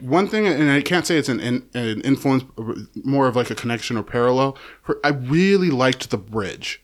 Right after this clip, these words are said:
I liked the shots of them going over the bridge, or when the bridge was torn up,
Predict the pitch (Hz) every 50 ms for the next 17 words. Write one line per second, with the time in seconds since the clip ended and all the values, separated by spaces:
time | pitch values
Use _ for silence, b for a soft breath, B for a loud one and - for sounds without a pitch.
0 | _ - 127 123 120 135 147 160 156 - - - 131 123 - - - - 139 127
1 | 123 110 - - - - - _ _ _ _ _ - 139 120 117 123 117 113 107
2 | 127 131 135 131 131 127 127 127 120 110 127 127 127 123 120 117 - b b b
3 | b b b b b b - 123 127 123 117 117 120 120 113 117 104 95 117 120
4 | 120 110 110 104 - - - - - 127 123 117 113 113 123 127 - - _